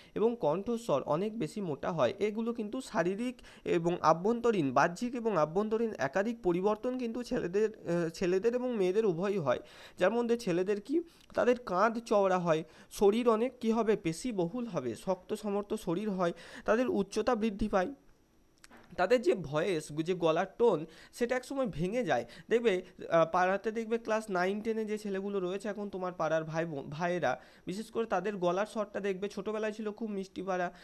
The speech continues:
এখন কিন্তু ভাঙা ভাঙা, যেন মনে হচ্ছে সবসময় গলার স্বর ধরে রয়েছে তাদের, ঠিক আছে? এটা কিন্তু এই হরমোনের পরিবর্তনের জন্য কিন্তু এরকম হচ্ছে। তাদের গলার স্বর ভেঙে আস্তে আস্তে অনেক মোটা হয়, ঠিক আছে? অনেক মোটা হয়। দেখো,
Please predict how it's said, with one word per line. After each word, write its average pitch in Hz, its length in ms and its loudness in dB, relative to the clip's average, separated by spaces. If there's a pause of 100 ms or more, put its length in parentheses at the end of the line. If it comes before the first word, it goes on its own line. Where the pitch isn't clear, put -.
(100)
এখন 240 300 0
কিন্তু 240 200 -6
ভাঙা 170 340 -2
ভাঙা, 143 340 -6 (260)
যেন 190 240 0
মনে 214 180 -2
হচ্ছে 226 200 -4
সবসময় 208 440 -4
গলার 175 200 0
স্বর 196 140 -6
ধরে 170 320 -4
রয়েছে 151 280 -4
তাদের, - 300 -6 (320)
ঠিক - 120 -6
আছে? 269 180 0
এটা 202 140 -4
কিন্তু 214 360 -6
এই 202 180 -2
হরমোনের 214 520 -2 (240)
পরিবর্তনের 185 600 -2
জন্য 175 280 -4
কিন্তু 170 220 -6
এরকম 175 420 -4
হচ্ছে। 185 420 -6 (260)
তাদের 220 240 0
গলার 170 280 2
স্বর 226 240 -6
ভেঙে 160 300 -2
আস্তে 190 280 -2
আস্তে 196 220 -4
অনেক 220 240 -2 (280)
মোটা 170 320 0
হয়, 120 280 -2 (240)
ঠিক 220 120 -6
আছে? 370 260 -6
অনেক 202 300 -4
মোটা 185 260 -4
হয়। 151 200 -2 (360)
দেখো, 151 240 -4